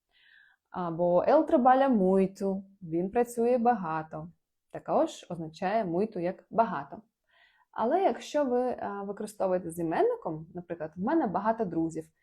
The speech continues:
тоді це muito буде змінюватись. Eu tenho muitos amigos. Muitos і що саме? Muitos livros, muitos amigos,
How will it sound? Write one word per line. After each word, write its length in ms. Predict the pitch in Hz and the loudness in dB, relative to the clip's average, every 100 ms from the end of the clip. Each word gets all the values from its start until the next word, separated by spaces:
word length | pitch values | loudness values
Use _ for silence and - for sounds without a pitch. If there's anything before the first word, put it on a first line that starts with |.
| _ | _
тоді 240 | - 226 262 | 0 2 2
це 180 | 262 240 | 2 2
muito 340 | 294 392 269 | 4 4 4
буде 220 | 185 247 | 2 2
змінюватись. 840 | 262 247 202 160 156 - - - _ _ _ - | 4 4 2 0 -4 -10 -10 -14 _ _ _ 0
Eu 180 | 302 302 | 2 2
tenho 240 | 320 320 | 4 4
muitos 460 | 254 240 320 320 262 | 6 6 6 4 2
amigos. 720 | 196 180 160 147 - - - _ _ | 0 2 0 -2 -8 -14 -20 _ _
Muitos 540 | 180 185 190 196 294 494 - - _ _ | -2 2 4 4 4 2 0 -20 _ _
і 140 | - 285 | -4 -4
що 220 | - 220 | -4 -8
саме? 400 | - 156 147 - - | -6 -8 -8 -10 -4
Muitos 400 | 269 370 254 175 | 2 2 2 0
livros, 640 | 170 185 254 226 214 226 226 - _ _ - | 2 4 4 4 4 2 0 -10 _ _ 2
muitos 320 | 359 339 190 | 2 4 0
amigos, 840 | 165 156 160 254 262 240 226 226 | -2 -4 0 2 2 2 4 2